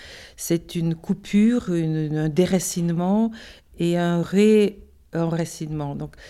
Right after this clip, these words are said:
là aussi, la mort est passée. Et puis, euh, dans l'île, il n'y a pas que des bords, il y a très peu de bords, en fait, il y a surtout des vagues. Et j'ai l'impression d'être dans ce mouvement, pas vraiment de faire des choix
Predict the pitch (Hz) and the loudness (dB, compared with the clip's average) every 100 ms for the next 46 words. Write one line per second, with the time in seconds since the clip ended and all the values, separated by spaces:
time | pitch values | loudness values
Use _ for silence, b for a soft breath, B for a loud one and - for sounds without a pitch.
0 | B B - 160 175 170 226 196 170 165 | B B -4 0 0 -2 -2 0 0 -2
1 | 160 156 147 - 143 147 - _ b b | -4 -6 -8 -8 -10 -10 -16 _ b b
2 | b b b b - 190 196 - 254 302 | b b b b -2 -2 -2 -2 2 2
3 | - - 180 175 175 170 165 156 160 170 | 0 -2 -2 0 -2 -2 -2 -6 -4 -4
4 | 175 190 277 262 185 170 160 156 170 170 | -2 0 0 -2 -4 -4 -4 -4 -4 -4
5 | 156 151 147 160 220 277 165 156 - 202 | -4 -4 -2 0 0 0 -4 -6 -4 -4
6 | 202 165 156 143 156 226 165 156 180 202 | -2 -2 -2 0 0 0 -4 -4 -4 -4
7 | - 165 170 175 - 196 196 B B 151 | -4 -4 -4 -10 -6 -6 -6 B B -2
8 | 165 160 202 226 170 B B B 220 170 | 0 2 2 0 -4 B B B -6 -2
9 | 180 190 196 214 208 - 262 277 196 233 | 2 2 2 0 -2 -2 -2 -2 0 0
10 | 254 - 196 185 B B B 165 226 220 | 0 -4 -6 -6 B B B -2 -2 0
11 | 220 202 185 185 180 202 262 B B B | 2 2 2 0 0 0 -2 B B B
12 | B - 262 254 247 247 254 214 202 220 | B -4 0 2 2 4 2 0 0 -2
13 | 208 185 - - 175 170 180 | 0 -2 -2 -4 -4 -4 -4